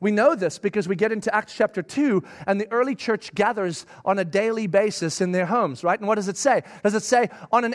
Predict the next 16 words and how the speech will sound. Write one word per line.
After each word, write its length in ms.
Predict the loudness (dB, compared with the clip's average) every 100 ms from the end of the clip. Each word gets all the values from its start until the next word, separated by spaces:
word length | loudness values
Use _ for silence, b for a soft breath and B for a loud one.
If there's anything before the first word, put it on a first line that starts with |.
| 0
annual 440 | -2 0 -2 0
basis, 500 | 2 2 2 -4 -4
the 180 | -4 2
early 240 | 4 4
church 300 | 0 -2 -2
got 220 | 2 0 0
together 360 | 0 2 0
to 120 | -2 -2
remember 400 | 0 0 0 -2
Christ 400 | 0 -2 -2 -6
in 160 | -6
communion"? 400 | -4 -2 0 -2
No. 460 | -2 0 -2 -4 -12 b b b
No, 200 | -2 0
it 80 | 0
says, 180 | -2